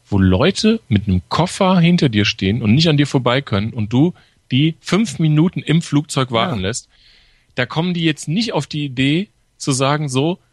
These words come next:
Speaker 1: komm, wir stellen uns jetzt erstmal hier kurz in unsere Reihe rein, wir können den Scheiß ja nachher noch oben reinräumen und Zeitschriften
Speaker 2: Aber der
Speaker 1: rausholen.
Speaker 2: Grund ist ja offensichtlich, dass
Speaker 1: Ach.
Speaker 2: auch niemand was sagt. Es scheint ja, das ist ja eine ganz normale kognitive Strategie,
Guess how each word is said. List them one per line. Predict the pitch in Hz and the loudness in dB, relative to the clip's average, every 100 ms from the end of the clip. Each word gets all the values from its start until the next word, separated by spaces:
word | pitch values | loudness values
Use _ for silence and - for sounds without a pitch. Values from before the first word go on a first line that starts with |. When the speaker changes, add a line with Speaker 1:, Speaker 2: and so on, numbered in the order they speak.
| _ | _
Speaker 1:
komm, | - 160 190 - _ _ | -4 -2 -2 -6 _ _
wir | 120 117 - | -2 -2 -4
stellen | - - - 151 196 | -10 -6 0 0 0
uns | 165 | -2
jetzt | 147 | -4
erstmal | - 151 160 | -4 -4 -2
hier | 147 | -2
kurz | - 165 | -2 -6
in | - | -6
unsere | 135 147 131 120 | -8 -6 -2 -2
Reihe | 117 175 123 | 0 0 0
rein, | 98 87 117 151 | -2 -4 -4 -6
wir | |
können | 117 160 170 | -6 -2 -2
den | 131 | -2
Scheiß | - 151 - | -2 -4 -2
ja | |
nachher | 131 123 143 | -4 -4 -4
noch | 110 | -6
oben | 110 107 | -6 -6
reinräumen | 101 95 101 98 110 | -4 -4 -2 -2 -2
und | 107 101 | -4 -8
Zeitschriften | - 127 - - 202 | -6 -6 -2 0 2
Speaker 2:
Aber | |
der | 185 | 2
Speaker 1:
rausholen. | 92 240 320 | 0 -2 -2
Speaker 2:
Grund | 214 | -4
ist | - | -4
ja | 202 - | -4 -2
offensichtlich, | 220 247 180 180 - 226 - _ | -4 -4 -4 -6 -6 -8 -8 _
dass | - 135 | -2 0
Speaker 1:
Ach. | 98 - - | 0 -4 0
Speaker 2:
auch | 190 - - | 0 -2 -8
niemand | 180 202 226 254 | 0 4 4 2
was | 254 254 | 0 -2
sagt. | - 277 156 | 2 2 0
Es | 156 - - | -6 -16 -12
scheint | - 202 277 320 | -8 -4 -4 -4
ja, | 214 220 - _ _ | -4 -6 -8 _ _
das | 190 - | -12 -10
ist | - | -8
ja | 254 | -6
eine | 220 202 | -4 -4
ganz | 214 262 285 | -2 -2 -4
normale | 240 208 208 226 | -8 -4 -4 -4
kognitive | - 277 285 226 247 220 | -6 -6 -8 -12 -12 -10
Strategie, | - 185 190 185 262 226 | -8 -10 -10 -10 -8 -8